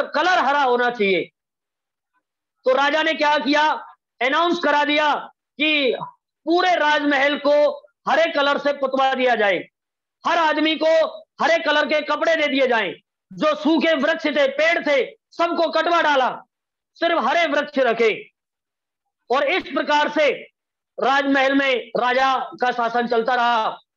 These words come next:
और कोई बाहर से एक व्यक्ति आता है और वो देखता है वहां, उसने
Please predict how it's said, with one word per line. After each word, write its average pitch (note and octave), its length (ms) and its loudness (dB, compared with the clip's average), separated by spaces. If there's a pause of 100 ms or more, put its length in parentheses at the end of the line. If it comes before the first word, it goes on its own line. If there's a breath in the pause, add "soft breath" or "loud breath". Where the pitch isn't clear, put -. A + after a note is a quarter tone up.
(240)
और C4+ 260 2 (260)
कोई D4+ 260 2
बाहर A#3 320 0
से D4 160 2
एक C#4+ 100 -2
व्यक्ति C4 360 -2
आता C4 240 0
है B3 240 0 (220)
और C4+ 100 0
वो C#4 120 2
देखता D4 340 -2
है D4+ 120 2
वहां, A#3+ 200 0 (1200)
उसने E4 320 0